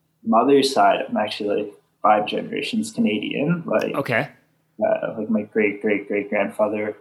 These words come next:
Speaker 1: worked on the, like, Canadian Pacific Railway.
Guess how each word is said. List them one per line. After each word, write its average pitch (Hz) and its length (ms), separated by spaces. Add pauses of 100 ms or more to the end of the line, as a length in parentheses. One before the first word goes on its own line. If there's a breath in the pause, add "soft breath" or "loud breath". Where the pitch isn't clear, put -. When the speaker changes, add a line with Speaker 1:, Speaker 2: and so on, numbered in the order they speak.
(140)
Speaker 1:
worked 104 260
on 104 280 (320)
the, 104 300 (100)
like, 104 280 (260)
Canadian - 400
Pacific - 420
Railway. 110 600